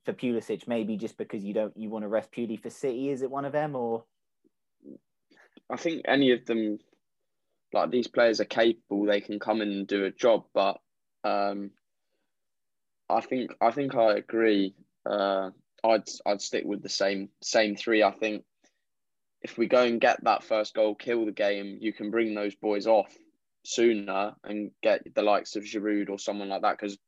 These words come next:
Speaker 2: I thought when Giroud came on the other day, um, he was,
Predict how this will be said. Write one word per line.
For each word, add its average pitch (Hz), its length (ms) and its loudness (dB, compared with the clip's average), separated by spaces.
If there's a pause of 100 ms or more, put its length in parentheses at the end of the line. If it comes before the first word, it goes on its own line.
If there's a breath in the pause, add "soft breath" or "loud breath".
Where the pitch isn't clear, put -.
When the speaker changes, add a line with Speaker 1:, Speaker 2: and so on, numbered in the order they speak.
(100)
Speaker 2:
I 110 120 4
thought 107 280 -4
when 110 200 -2
Giroud 104 340 -2
came 104 260 -4
on 107 140 -4
the 104 80 -4
other 98 240 -6
day, 98 320 2 (800 soft breath)
um, 98 500 0
he 110 200 2
was, 101 180 -4